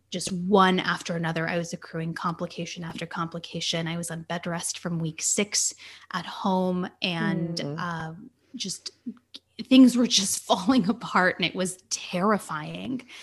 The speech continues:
Speaker 1: especially after what we'd already been through. And at twenty-two weeks and four days, I landed in the hospital three centimeters dilated.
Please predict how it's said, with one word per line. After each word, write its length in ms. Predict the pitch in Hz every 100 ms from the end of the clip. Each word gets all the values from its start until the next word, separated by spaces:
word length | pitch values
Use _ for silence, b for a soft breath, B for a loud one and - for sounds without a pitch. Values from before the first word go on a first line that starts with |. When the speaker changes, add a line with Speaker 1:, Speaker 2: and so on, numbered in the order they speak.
| B
Speaker 1:
especially 500 | - - 202 - 190
after 200 | 180 -
what 100 | 175
we'd 160 | 175 170
already 200 | 170 160
been 260 | 185 226
through. 460 | 220 - 160 151 156 B B B B B B -
And 640 | 196 190 180 185 180 180 -
at 180 | 202 190
twenty-two 720 | - - 190 208 233 - 226 208
weeks 540 | 196 180 - - -
and 180 | - 175
four 280 | - 190 190
days, 380 | 180 156 160 185
I 80 |
landed 400 | 185 175 180 175
in 100 | 180
the 60 | 175
hospital 480 | 175 170 - 175 165
three 200 | - 175
centimeters 540 | - 170 175 175 190
dilated. 600 | - 175 196 190 190 196